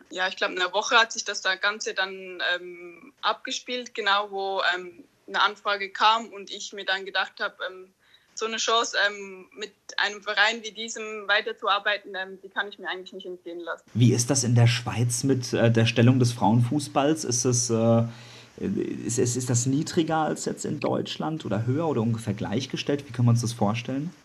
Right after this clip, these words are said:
Speaker 1: Ähm, das kann man so, ähm, schon nicht mit dem Frauenfußball in Deutschland vergleichen. Also in der Schweiz ist es effektiv so, dass wirklich, ähm, alle studieren nebenher oder arbeiten nebenher.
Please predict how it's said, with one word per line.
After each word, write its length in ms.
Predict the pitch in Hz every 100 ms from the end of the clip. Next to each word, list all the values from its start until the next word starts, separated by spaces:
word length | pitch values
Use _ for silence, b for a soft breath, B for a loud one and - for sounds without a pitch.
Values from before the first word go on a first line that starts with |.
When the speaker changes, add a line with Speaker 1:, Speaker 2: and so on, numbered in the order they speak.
| _
Speaker 1:
Ähm, 480 | 247 233 240 233 233
das 180 | 226 233
kann 200 | - 247
man 120 | 240 233 220 220
so, 580 | - - 214 226 233 226 - 208
ähm, 120 | 208
schon 180 | 214 208
nicht 160 | 208
mit 140 | 214 208
dem 400 | 196 196 190 190
Frauenfußball 640 | - 202 208 202 - 190
in 100 | 190
Deutschland 400 | 175 175 196 185
vergleichen. 540 | - 175 165 175 185
Also 280 | 180 190 190
in 140 | 190 196
der 80 |
Schweiz 580 | 190 - 196 220 - -
ist 240 | - 196 -
es 360 | 190 - - - -
effektiv 460 | 202 202 - 208
so, 180 | - 214
dass 240 | 208 196 196
wirklich, 360 | 196 202 202
ähm, 400 | 170 180 180 175 -
alle 260 | 190 202
studieren 800 | 196 - 190 214 233 233 226 226 _ -
nebenher 720 | 214 220 226 240 220 220 208
oder 540 | 185 180 175 170 160 - _ -
arbeiten 500 | 196 208 226 226 226
nebenher. 560 | 220 220 220 214 220